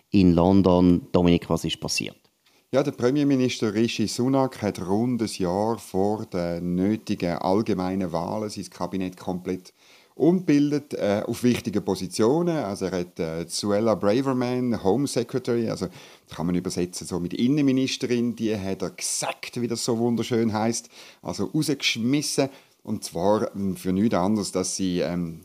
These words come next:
Speaker 2: Worte ausgesprochen hat, äh, insbesondere sie hat sich gegen die pro-palästinensischen,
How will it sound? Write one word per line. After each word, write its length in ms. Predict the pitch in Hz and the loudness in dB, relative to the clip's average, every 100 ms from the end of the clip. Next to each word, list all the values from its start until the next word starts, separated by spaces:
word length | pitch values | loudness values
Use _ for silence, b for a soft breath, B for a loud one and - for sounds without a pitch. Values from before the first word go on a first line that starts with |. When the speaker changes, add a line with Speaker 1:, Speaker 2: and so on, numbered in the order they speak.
| 82 | -2
Speaker 2:
Worte 400 | 85 110 131 110 | 0 2 0 0
ausgesprochen 720 | 101 123 - 110 117 - 117 | 0 -2 -4 0 0 0 -4
hat, 260 | 113 104 - | -2 -4 -4
äh, 260 | 92 90 | -2 -2
insbesondere 640 | 85 92 - 95 90 92 87 | -4 -6 -6 -6 -4 -4 -4
sie 60 | |
hat 80 | 87 | -8
sich 200 | - - | -10 -12
gegen 420 | - 98 - 107 95 B B B - | -6 -6 -2 -2 -4 B B B -6
die 240 | 101 98 | 0 0
pro-palästinensischen, 1500 | 95 92 101 104 92 101 - 95 90 95 101 - 95 87 82 | 0 0 0 0 -2 -2 -4 -4 -2 -2 -4 -4 -2 -2 -4